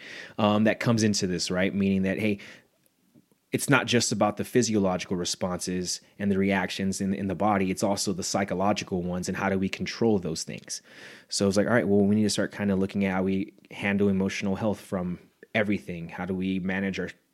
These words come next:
our state in different situations? Which then kind of opened the door to, like, op-, to occupational stress management, because at the end of the day now, if I'm a human and I can handle all those things, then it only makes me better in my profession.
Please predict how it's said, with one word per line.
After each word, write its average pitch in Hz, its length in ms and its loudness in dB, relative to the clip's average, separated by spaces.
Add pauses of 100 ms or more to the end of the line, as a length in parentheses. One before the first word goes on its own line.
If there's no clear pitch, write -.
our 101 100 -4
state - 500 2
in 107 160 0
different 95 300 -2
situations? 92 760 -4 (500)
Which 120 280 6
then 120 220 4
kind 117 240 4
of 117 60 4
opened 117 200 2
the 110 40 2
door 104 280 4
to, 117 100 4
like, 98 360 2
op-, 104 260 0 (200)
to 104 280 4
occupational 107 640 2
stress - 340 -2
management, 101 540 -2
because 101 260 -4
at 104 60 0
the 101 80 -2
end 113 80 2
of 110 40 2
the 107 60 2
day 113 300 4
now, 101 340 2 (460)
if - 80 -4
I'm 143 120 6
a 151 60 8
human 143 460 4
and 104 100 2
I 101 80 2
can 104 160 -4
handle 120 400 2
all 95 140 2
those 90 240 -6
things, 92 340 -4
then 104 140 2
it 104 80 -2
only 117 240 2
makes 110 260 2
me 101 140 2
better 101 320 4
in 92 80 0
my 92 100 0
profession. - 720 -4